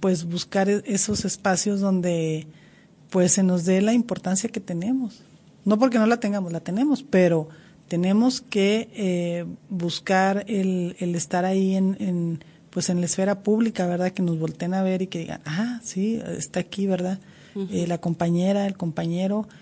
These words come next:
Speaker 1: Y bueno, pues, todavía no, nos hace muchísima falta romper ese, esos esquemas para poder darle más oportunidad a la mujer, porque la capacidad la hay, pero no hay esa oportunidad, Lupita.
Speaker 2: Sí,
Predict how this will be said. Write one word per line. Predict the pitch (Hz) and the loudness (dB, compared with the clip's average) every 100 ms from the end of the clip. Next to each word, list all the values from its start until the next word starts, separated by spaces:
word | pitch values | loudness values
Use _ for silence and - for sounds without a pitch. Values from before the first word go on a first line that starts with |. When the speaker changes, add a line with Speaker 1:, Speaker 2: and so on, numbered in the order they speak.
| - - - | -20 -20 -6
Speaker 1:
Y | 190 175 | -2 0
bueno, | 175 208 240 | 2 4 2
pues, | 240 185 | 2 -2
todavía | - 208 214 208 208 | 2 4 4 4 2
no, | 220 220 | 2 0
nos | 208 190 | -2 0
hace | 190 220 | 0 0
muchísima | 214 208 196 196 214 233 214 | 0 0 -2 0 2 2 2
falta | 202 196 190 208 208 196 | 0 -2 -2 -4 -2 -4
romper | 185 175 196 196 | -2 -2 0 -2
ese, | 190 202 | -2 -4
esos | 214 196 202 196 | -2 -2 -2 -2
esquemas | - - 180 185 214 - - - - - - - | -4 -2 -2 0 -2 -6 -18 -20 -20 -20 -18 -2
para | 185 180 175 | 0 2 0
poder | 180 185 185 190 196 | 2 4 2 2 2
darle | 196 202 | 2 4
más | 202 196 | 2 0
oportunidad | 185 190 - 185 175 170 170 175 - | -2 -6 -2 0 2 0 0 -4 -4
a | 196 | -2
la | 180 | 0
mujer, | 170 156 - 165 - - | 0 -2 -4 -6 -6 -8
porque | 160 - - 160 156 | -10 -8 -4 -2 0
la | 160 | -2
capacidad | 160 156 170 - 175 175 | -4 -4 -2 0 0 -2
la | 185 | -2
hay, | 190 214 - | -4 -6 -4
pero | 175 165 151 147 - | -2 0 0 -4 -2
no | 170 175 | 0 2
hay | 175 170 | 0 0
esa | 165 - 175 - | 0 0 -2 -6
oportunidad, | - 160 170 151 170 165 156 156 | -8 -6 -8 -4 -2 0 0 -4
Lupita. | 143 139 147 - - | -8 -10 -16 -18 -12
Speaker 2:
Sí, | 196 | -12